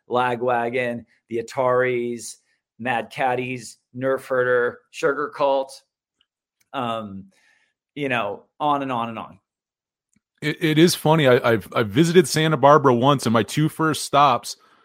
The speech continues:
Speaker 2: was the Blue Skies trailer park, the sign, the big old
Speaker 1: Right.
Speaker 2: sign. And then I went down to Haley Street and had to take a
Speaker 1: There you
Speaker 2: picture of
Speaker 1: go.
Speaker 2: the,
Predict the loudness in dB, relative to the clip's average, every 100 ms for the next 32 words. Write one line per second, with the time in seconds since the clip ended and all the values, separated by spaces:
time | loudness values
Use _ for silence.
0 | _ _ 2 2 2 -2 0 4 4 2
1 | 4 4 4 2 2 2 2 2 2 0
2 | -2 2 2 2 0 -4 -2 -2 -2 2
3 | 4 4 4 2 0 _ _ 0 4 6
4 | 6 6 6 6 6 8 8 6 2 -2
5 | -2 -2 0 0 2 2 2 4 2 4
6 | 4 4 2 -2